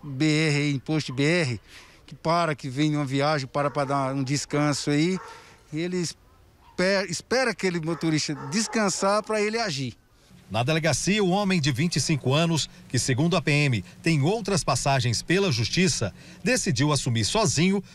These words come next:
Speaker 2: todos os roubos que aconteceram em Goiânia, Anápolis e Aparecida.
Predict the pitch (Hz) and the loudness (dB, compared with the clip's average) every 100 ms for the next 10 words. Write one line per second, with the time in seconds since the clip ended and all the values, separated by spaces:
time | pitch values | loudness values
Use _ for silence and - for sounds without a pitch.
0 | - - 147 202 165 131 110 156 175 104 | -20 -2 0 2 0 0 0 2 0 -2
1 | 95 - - - 247 247 170 131 143 127 | -4 -8 -14 -4 -2 0 0 0 2 2
2 | 135 180 196 165 175 175 - - 202 165 | 2 0 2 2 4 2 -2 -4 -2 2
3 | 165 165 175 160 - 147 143 156 147 - | 2 2 0 0 0 0 0 0 0 2
4 | 180 151 92 | 2 2 -4